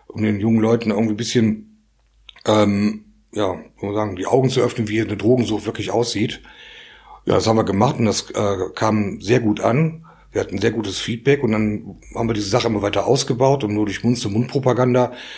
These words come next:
wurden wir in immer mehr Schulen eingeladen und haben halt einen Verein gegründet.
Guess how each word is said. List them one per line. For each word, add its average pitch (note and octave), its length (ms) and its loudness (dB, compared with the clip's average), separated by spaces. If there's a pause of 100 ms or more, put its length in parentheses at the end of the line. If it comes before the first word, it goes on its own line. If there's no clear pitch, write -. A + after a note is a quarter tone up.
(140)
wurden G#2 140 2
wir G#2+ 80 4
in G#2+ 60 2
immer A#2 180 4
mehr G#2 120 2
Schulen B2+ 300 0
eingeladen B2+ 520 2
und G2 140 -2
haben G#2 140 -2
halt G#2 200 -4
einen G2 140 -4
Verein G#2+ 360 -2
gegründet. C#3 580 2